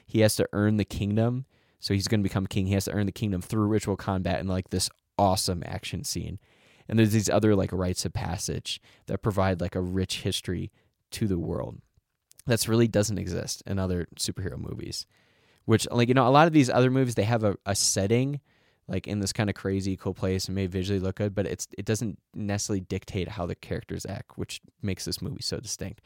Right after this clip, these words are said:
I'm going along with the rituals. There's a deep spiritual element in this movie. Just as, like, the Force gave Star Wars this sense of mystery and wonder, um, in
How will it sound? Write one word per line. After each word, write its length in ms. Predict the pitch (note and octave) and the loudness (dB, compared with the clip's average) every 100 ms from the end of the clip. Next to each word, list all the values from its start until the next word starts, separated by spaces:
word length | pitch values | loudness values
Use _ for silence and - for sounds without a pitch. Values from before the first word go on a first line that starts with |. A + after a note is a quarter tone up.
| _ _ _ _ _ _ _ | _ _ _ _ _ _ _
I'm 100 | A#2+ | -4
going 220 | A2 F#3 | 6 6
along 160 | F#3+ F3+ | 8 6
with 80 | D#3 | 6
the 80 | A#2+ | 6
rituals. 380 | B2+ - A2 | 6 4 2
There's 160 | A2+ A2 | 2 2
a 40 | |
deep 400 | A#2 - A#2 D#3+ | -2 -2 0 2
spiritual 560 | - - B2 B2 - - | 0 0 0 0 0 -4
element 340 | F#2 F#2+ F#2+ - | -2 -2 -4 -6
in 20 | |
this 160 | F2 | -6
movie. 160 | F#2+ E2+ | -6 -2
Just 220 | A2+ - | -2 -2
as, 120 | C3+ | 0
like, 160 | D3 - | 0 0
the 100 | A2+ | -2
Force 640 | - - G2+ A#2+ - - - _ _ _ _ _ _ - | -2 0 2 2 0 -4 -6 _ _ _ _ _ _ -16
gave 220 | G#2+ G#2+ G2 | 0 0 2
Star 340 | - E2+ F2+ | 0 2 2
Wars 280 | A2+ A#2+ A2+ | 4 2 0
this 140 | F#2+ | -2
sense 280 | - G2+ - | -2 -2 -4
of 80 | F2+ | -6
mystery 540 | F2+ F2+ - A2 G#2 - | -4 -4 -2 -2 -2 -4
and 200 | F2 F2 | -6 -6
wonder, 440 | F2+ G2 A2 A#2+ _ _ _ _ _ _ - | -4 -2 0 -2 _ _ _ _ _ _ -10
um, 260 | - E2 - _ _ - | -6 -6 -8 _ _ -2
in 500 | A2 A2 G#2+ G2+ F2+ | 2 4 4 2 0